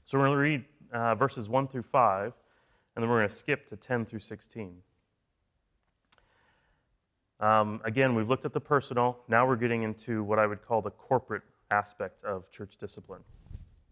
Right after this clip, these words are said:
"But understand this, that in the last days there will come times of difficulty, for the people will be lovers of self, lovers of money, proud, arrogant, abusive, disobedient to their parents, ungrateful, unholy, heartless,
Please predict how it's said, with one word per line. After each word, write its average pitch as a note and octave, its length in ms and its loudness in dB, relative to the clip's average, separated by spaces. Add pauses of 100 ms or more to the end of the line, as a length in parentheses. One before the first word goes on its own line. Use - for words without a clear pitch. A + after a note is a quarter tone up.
(1300)
"But C3 120 8
understand E3 440 2
this, A2+ 420 2 (280)
that B2 120 8
in A#2 60 2
the A2 80 6
last C3+ 320 6
days A2+ 240 0
there A2+ 80 6
will G#2+ 80 6
come A#2+ 260 0
times B2+ 480 0
of G#2 100 -4
difficulty, G2 560 -6 (240)
for A#2 80 0
the G#2 80 0
people D3 320 0
will D3 100 4
be A#2 200 0
lovers G#2+ 500 4
of D#3 120 -10
self, G2 380 -4
lovers G#2+ 280 2
of G2 60 -2
money, G#2 300 0
proud, G#2+ 500 2
arrogant, G#2+ 340 2
abusive, G2+ 500 -6
disobedient A2 540 -4
to - 80 -10
their F#2+ 100 -4
parents, B2+ 420 -2
ungrateful, A2+ 560 -2
unholy, B2 400 2
heartless, A#2+ 520 2